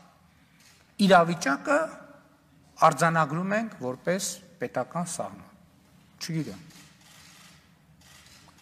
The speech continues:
Բոլորը չգիտեմ, հա, ես մի անգամ էլի, այս թեման ես մի քանի անգամ այս ամբիոնից բարձրացրել եմ։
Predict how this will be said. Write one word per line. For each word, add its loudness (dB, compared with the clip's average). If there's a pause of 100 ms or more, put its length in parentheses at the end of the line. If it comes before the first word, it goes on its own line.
(180)
Բոլորը 6
չգիտեմ, -2
հա, 4 (120)
ես -2
մի 4
անգամ 2
էլի, -2
այս 0
թեման 2
ես 0 (240)
մի 4
քանի 0
անգամ 4 (420)
այս 0
ամբիոնից 2
բարձրացրել -2
եմ։ -14